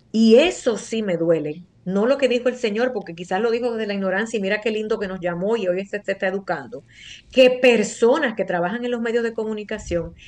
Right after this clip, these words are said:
le digan a un compañero, "Tú eres autista", como para mofarse o burlarse de él y de nuestra comunidad. Entonces yo les voy a dejar colgado en mis redes sociales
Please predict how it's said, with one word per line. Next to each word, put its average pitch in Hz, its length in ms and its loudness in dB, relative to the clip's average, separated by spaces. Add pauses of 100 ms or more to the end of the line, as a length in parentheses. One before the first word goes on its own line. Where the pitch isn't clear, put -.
(180)
le 214 200 8
digan 247 320 4
a 202 80 0
un 220 80 -2
compañero, 226 760 -2 (260)
"Tú 202 160 2
eres 254 220 2
autista", 208 800 -2
como 165 240 -6
para 160 460 -8
mofarse 196 920 2
o 160 60 2
burlarse 170 600 -2
de 196 260 0
él 208 80 0
y 185 60 -2
de 175 100 0
nuestra 196 540 -4
comunidad. 175 480 -12 (500)
Entonces 247 260 4
yo 214 120 4
les 254 100 6
voy 285 140 6
a 277 100 4
dejar 262 320 2
colgado 196 380 0
en 254 60 -4
mis 254 120 -2
redes 247 240 0
sociales 170 500 -4